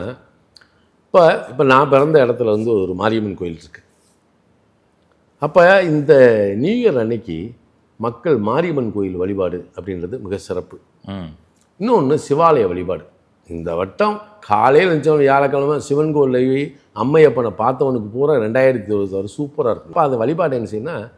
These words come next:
Speaker 1: நெய் தீபம் போடணும். பறவைகளுக்கு உணவளிப்பது அல்லது விலங்கினங்களுக்கு உணவளிப்பது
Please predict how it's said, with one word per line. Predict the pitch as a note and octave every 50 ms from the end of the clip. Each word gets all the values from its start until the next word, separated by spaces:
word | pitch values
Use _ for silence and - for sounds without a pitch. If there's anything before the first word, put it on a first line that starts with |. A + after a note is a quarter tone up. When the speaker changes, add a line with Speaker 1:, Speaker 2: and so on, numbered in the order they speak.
| _ _
Speaker 1:
நெய் | _ A2+ C3+ F#3 A3+ A3+ -
தீபம் | _ - F3 A#2 F2 E2+ G2 G2+ F2
போடணும். | D#2+ D#2 D#2 _ _ _ _ _ -
பறவைகளுக்கு | A#2 C3+ F3 A#3 A#3+ A3+ D#3 C#3+ C#3+ A#2 G2 - - G#2+ G2
உணவளிப்பது | G2+ G2 G2 F2+ D#2+ - - E2 D#2+ F2 E2 - _ _ _ _ _ _ _ _ _ _
அல்லது | - A2+ B2 C3+ D3 D#3+ D#3 B2+ G#2+ C3 E3+ F#3+ - - - _ _ _ _ _ -
விலங்கினங்களுக்கு | A#2+ D3+ G3+ A#3+ B3 A#3+ A3+ G3+ E3+ D3 B2+ A#2 - - C3 A2+ G2+ F#2+ F#2 - -
உணவளிப்பது | C3+ D3+ E3+ E3 D3 A#2 G2+ - - F2+ D#2+ F#2 F#2 - -